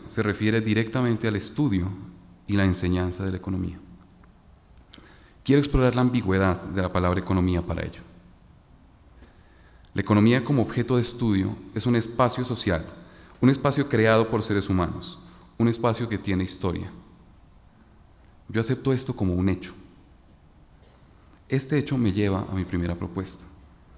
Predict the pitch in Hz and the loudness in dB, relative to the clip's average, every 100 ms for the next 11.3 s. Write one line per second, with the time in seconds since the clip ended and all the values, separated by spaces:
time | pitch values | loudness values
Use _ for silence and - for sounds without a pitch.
0 | - - - - - - - 127 127 123 | -20 -20 -20 -20 -20 -20 2 6 6 4
1 | 120 123 143 143 156 156 160 139 135 143 | -2 0 0 0 -2 2 4 4 2 0
2 | 127 120 104 113 110 117 117 113 101 104 | 0 0 0 2 4 4 2 2 4 6
3 | 104 110 110 107 110 110 110 120 110 120 | 4 2 2 2 2 2 2 0 0 0
4 | 117 110 110 131 131 143 131 117 - 104 | 2 0 2 2 2 -2 -2 -2 -2 -2
5 | 101 107 107 110 120 104 101 101 104 98 | 2 2 2 0 2 2 0 2 2 2
6 | 101 92 92 87 90 87 87 69 - - | 0 -2 -2 -2 -6 -6 -8 -8 -16 -20
7 | - - - - - - - - - - | -20 -20 -20 -20 -20 -20 -20 -20 -20 -20
8 | - - - - - - 131 143 139 127 | -20 -20 -20 -20 -18 0 2 2 2 4
9 | 127 123 127 123 143 123 120 113 104 101 | 4 4 4 4 2 2 2 0 0 0
10 | 101 110 113 113 113 110 104 104 117 104 | 2 2 2 0 -2 -2 -4 2 2 2
11 | 104 - | 0 -8